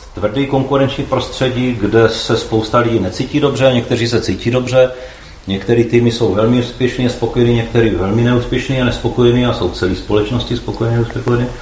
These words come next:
A, a tak já vždycky říkám, co, A udělali jsme si takový průzkum, výzkum teďka a na-, nabrali jsme si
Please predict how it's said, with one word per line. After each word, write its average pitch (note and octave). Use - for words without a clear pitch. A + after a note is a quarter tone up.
A, F#2+
a -
tak A2
já B2
vždycky B2
říkám, C#3
co, -
A G2+
udělali A#2
jsme C3
si C#3
takový B2
průzkum, A#2
výzkum A#2
teďka A#2
a A2
na-, G2
nabrali G#2+
jsme B2
si A#2